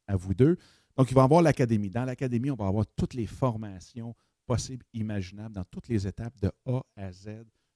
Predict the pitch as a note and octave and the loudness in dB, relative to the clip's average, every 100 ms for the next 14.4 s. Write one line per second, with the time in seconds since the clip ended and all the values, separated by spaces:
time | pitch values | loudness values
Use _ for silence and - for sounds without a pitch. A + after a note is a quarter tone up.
0 | _ - G#2 - A2 F#2+ - B2 - F#2+ | _ -12 -12 -2 0 0 -2 -14 -12 -10
1 | G2 - G#2 F#2+ F#2+ A2 - F#2 F#2 E2+ | -8 -8 -10 -10 -8 -8 -8 -6 -6 -6
2 | G#2+ G#2 - G2+ D#3+ D#3+ _ _ _ _ | -8 -10 -10 -10 -8 -10 _ _ _ _
3 | - D#3 D#3+ G3+ F3 G#2 F#2 A2 - G#2 | -8 -4 -4 -4 -2 0 0 -4 -6 0
4 | G2 A2+ C3+ A2+ - A2+ - F#2 E2+ D2+ | 2 2 -2 -4 -2 -2 -2 -10 -12 -14
5 | - _ _ - G2+ B2 C3+ C3 D#3 B2 | -16 _ _ 4 6 8 6 6 4 2
6 | A2 A#2 C#3 - A2+ G2 A2 G2 E2 A2+ | 0 0 -4 -2 -2 0 -2 -2 -6 -8
7 | A2 F#2+ G#2+ F#2 G2+ - G2+ A2+ A2 G2+ | -10 -4 -4 -4 -6 -16 -18 -12 -8 -4
8 | G2+ F#2+ B2+ C3+ D3 _ _ F2+ F2+ G2 | -4 -6 -6 -8 -8 _ _ -14 -10 -10
9 | - C3 A#2+ F2+ F2+ F#2 G#2 D#3+ _ _ | -10 -10 -4 -4 -6 -14 -18 -20 _ _
10 | _ _ - B2 E3 C3 D3 D3+ D3+ - | _ _ -2 0 0 0 -2 -2 -6 -14
11 | - A#2+ C3+ C3+ _ _ - C#3 A#2 G2 | -16 -10 -8 -10 _ _ -8 -6 -4 -6
12 | - C3+ C3+ A#2 G#2+ C3 - G#2 - D3+ | -8 -14 -4 -2 -2 -6 -4 -4 -4 -10
13 | D3 - _ _ - C3 C3+ - A#2+ G#2 | -10 -18 _ _ 4 6 6 4 4 6
14 | F#2+ - C#3 | 2 0 0